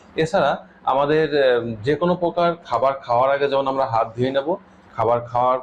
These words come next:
পরে হাত ধুবো এবং আমাদের দাঁত, মুখ, হাত এই জায়গাগুলো ভালো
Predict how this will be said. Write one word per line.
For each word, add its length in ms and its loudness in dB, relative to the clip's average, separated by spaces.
পরে 200 2
হাত 240 -2
ধুবো 260 -2
এবং 300 0
আমাদের 400 -2
দাঁত, 280 0
মুখ, 300 0
হাত 260 -2
এই 120 0
জায়গাগুলো 340 0
ভালো 240 0